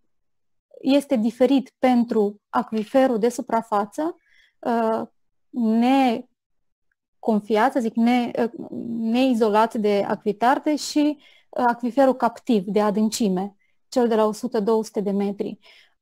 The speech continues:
În mod special, ce am observat este că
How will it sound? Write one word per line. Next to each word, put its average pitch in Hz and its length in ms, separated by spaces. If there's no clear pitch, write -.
În 247 160
mod 277 220
special, 285 480
ce 294 80
am 262 100
observat 247 440
este 262 280
că 240 380